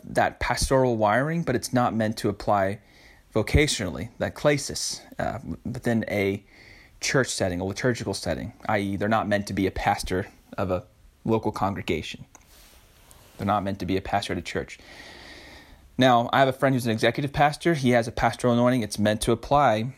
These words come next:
in the church. That's how God has wired him and created him to be.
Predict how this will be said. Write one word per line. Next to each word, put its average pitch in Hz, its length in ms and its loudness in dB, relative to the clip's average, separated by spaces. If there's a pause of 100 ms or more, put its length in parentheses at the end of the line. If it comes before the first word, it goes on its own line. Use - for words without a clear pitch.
(760)
in 123 120 2
the 123 60 2
church. - 400 0
That's 101 340 -2
how 107 380 -2 (420)
God 113 240 2
has 117 120 -2
wired 123 300 4
him 151 120 -2
and 113 240 0
created 117 360 0
him 110 300 0
to - 100 -4
be. 104 340 0